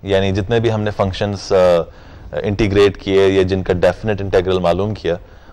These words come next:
वो थे जनाब f of x dx।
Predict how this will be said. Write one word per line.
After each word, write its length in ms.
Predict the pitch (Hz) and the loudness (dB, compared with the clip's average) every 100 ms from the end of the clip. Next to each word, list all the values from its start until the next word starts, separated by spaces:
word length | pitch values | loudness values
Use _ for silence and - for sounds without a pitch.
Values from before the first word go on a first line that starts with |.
| - | -10
वो 320 | 95 104 107 | 0 4 4
थे 220 | 95 104 95 | 4 2 2
जनाब 440 | 92 90 90 85 | 2 2 2 2
f 140 | 101 | 0
of 160 | 98 - | 0 0
x 360 | 92 - - - 87 | 0 0 -12 -10 -4
dx। 320 | 92 73 | -2 -2